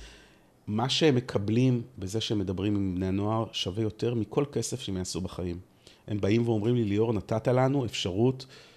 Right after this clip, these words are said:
ליצוק משמעות לחיים שלנו, ולשינוי שאנחנו מצליחים לעורר בקרב אותם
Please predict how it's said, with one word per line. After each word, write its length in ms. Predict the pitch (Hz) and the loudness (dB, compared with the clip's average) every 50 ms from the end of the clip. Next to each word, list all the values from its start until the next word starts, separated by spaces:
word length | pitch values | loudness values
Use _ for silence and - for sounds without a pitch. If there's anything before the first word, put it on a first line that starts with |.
| - _ _ - - | -20 _ _ -12 -10
ליצוק 280 | 95 - - 117 - | -6 -4 -4 -2 0
משמעות 480 | 123 110 - - 110 104 104 117 117 - | 0 0 0 0 0 0 0 0 0 0
לחיים 320 | 101 - - 98 98 95 | -2 -2 -2 -4 -2 -2
שלנו, 400 | 92 - 95 92 92 90 90 90 90 - _ _ _ _ - - - _ _ - - 98 | -4 -4 -6 -4 -4 -4 -6 -6 -8 -10 _ _ _ _ -20 -20 -20 _ _ -18 -10 -6
ולשינוי 720 | 98 95 98 98 95 95 92 - - - 104 107 120 127 127 | -2 -2 0 0 0 -2 -2 -2 0 0 2 4 4 4 2
שאנחנו 360 | - 104 101 98 - - 104 | 0 -2 -4 -4 -4 -4 -6
מצליחים 420 | 98 - - 104 - - 113 110 | -6 -4 -6 -4 -2 0 2 2
לעורר 240 | 107 101 101 113 110 | 2 2 0 0 -2
בקרב 380 | 98 107 - - 101 104 104 98 | -2 -4 -4 -4 -4 -4 -2 -4
אותם 320 | 92 - 110 98 98 | -4 -4 -4 -4 -4